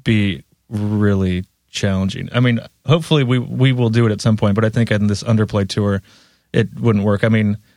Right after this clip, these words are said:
for that song, I have to have my hog on, uh, on a keyboard stand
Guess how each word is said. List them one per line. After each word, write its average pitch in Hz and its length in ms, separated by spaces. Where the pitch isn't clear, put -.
for 131 120
that 123 140
song, 117 220
I 110 100
have 107 180
to 113 100
have 104 160
my 104 140
hog 107 600
on, 107 400
uh, 98 380
on 131 140
a 107 60
keyboard 127 520
stand 120 600